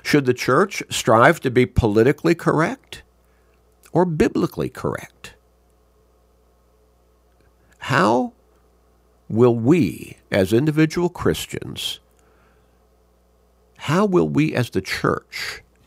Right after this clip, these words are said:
promote belief in God, respect for God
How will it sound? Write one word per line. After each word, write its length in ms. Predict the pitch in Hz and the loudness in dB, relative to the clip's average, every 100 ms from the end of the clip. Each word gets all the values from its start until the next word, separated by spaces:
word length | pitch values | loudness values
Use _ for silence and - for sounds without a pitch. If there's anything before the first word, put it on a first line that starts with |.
| _ _ _ _ _ - - _ | _ _ _ _ _ -20 -20 _
promote 720 | - 123 101 123 156 - - - _ _ 98 | -2 0 2 2 2 -2 -12 -16 _ _ -2
belief 480 | 113 95 107 175 - | 0 2 0 -2 -2
in 140 | 165 | -2
God, 560 | 160 55 50 123 123 139 _ _ _ _ _ _ _ _ - - - | -2 -2 -2 -6 -8 -14 _ _ _ _ _ _ _ _ -20 -20 -2
respect 920 | 104 107 - - - 196 - - - _ | 0 2 0 -4 0 0 -2 -12 -18 _
for 320 | _ - 95 87 | _ -4 -2 0
God 600 | 85 65 60 69 107 | 0 -2 -4 -4 -4